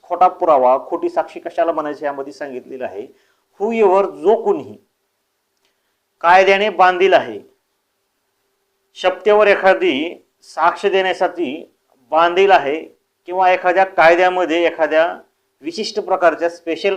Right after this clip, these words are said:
ॲक्टमध्ये एखादी प्रोव्हिजन सांगितलेली आहे की तुम्ही त्याप्रमाणे कायद्यानुसार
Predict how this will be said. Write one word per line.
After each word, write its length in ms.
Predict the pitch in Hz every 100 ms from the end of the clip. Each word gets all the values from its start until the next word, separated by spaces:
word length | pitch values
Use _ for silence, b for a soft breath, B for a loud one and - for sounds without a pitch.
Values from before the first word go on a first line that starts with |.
| -
ॲक्टमध्ये 600 | 151 165 180 160 131 131
एखादी 260 | 139 147 151
प्रोव्हिजन 480 | - 151 147 139 143
सांगितलेली 520 | 135 113 101 101 95
आहे 180 | 90 101
की 880 | - _ _ _ _ _ _ _ _
तुम्ही 140 | 165 170
त्याप्रमाणे 640 | 175 185 190 180 160 175 196 - _ _ _ _ -
कायद्यानुसार 680 | 156 165 185 175 165 156